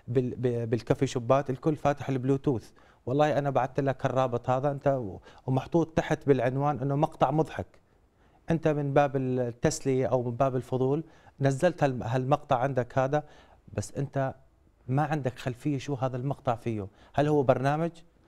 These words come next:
نعم أنت تفرجت على مقطع، أنت تفرجت على صورة، بس هل تعرف شو ما في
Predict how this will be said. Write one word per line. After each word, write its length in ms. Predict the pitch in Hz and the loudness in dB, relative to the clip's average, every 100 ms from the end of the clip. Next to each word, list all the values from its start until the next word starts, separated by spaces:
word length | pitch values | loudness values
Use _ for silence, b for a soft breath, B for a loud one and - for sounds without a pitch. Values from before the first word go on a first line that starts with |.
| b b b | b b b
نعم 280 | 143 160 165 | 2 2 2
أنت 140 | 139 156 | 2 2
تفرجت 420 | 147 190 214 - | 4 2 2 2
على 160 | 160 | 2
مقطع، 340 | 131 123 - 98 - _ | 2 -2 -4 -6 -8 _
أنت 140 | 143 135 | -2 -2
تفرجت 440 | 143 165 190 - | 2 2 2 2
على 160 | 151 143 | 0 0
صورة، 340 | - 147 110 - B B | 0 -2 -4 -8 B B
بس 200 | - 117 | -4 0
هل 120 | 180 196 | 2 2
تعرف 360 | 185 170 156 | 2 0 -2
شو 140 | - 180 | -2 0
ما 160 | 175 | 0
في 240 | 156 165 | 2 0